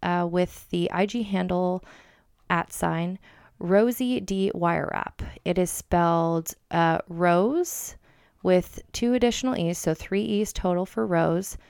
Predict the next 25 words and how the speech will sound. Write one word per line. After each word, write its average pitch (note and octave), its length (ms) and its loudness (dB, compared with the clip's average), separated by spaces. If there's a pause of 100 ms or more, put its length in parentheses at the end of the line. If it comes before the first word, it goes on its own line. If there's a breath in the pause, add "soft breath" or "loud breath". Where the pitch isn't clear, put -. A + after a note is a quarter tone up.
(300 soft breath)
the G3 100 -2
letter A3+ 320 4
D, E3 480 0
and F3+ 160 -2
then F3 140 -2
Wire C#3+ 240 2
Wrap. - 320 -4 (480 loud breath)
There's G3+ 180 2
a G#3 60 6
link A3 260 2
in E4 80 -2
my D4+ 160 0
Etsy G3 320 0
shop E3 460 2
in F3 160 -2
the E3+ 200 -2
bio E3+ 320 2
description E3+ 800 -2
on E3+ 280 0
that E3 320 -2
Instagram E3+ 460 -2
pla-, E3 140 -4 (140)
page E3+ 220 -2
as D#3+ 100 -6
well. D#3 240 2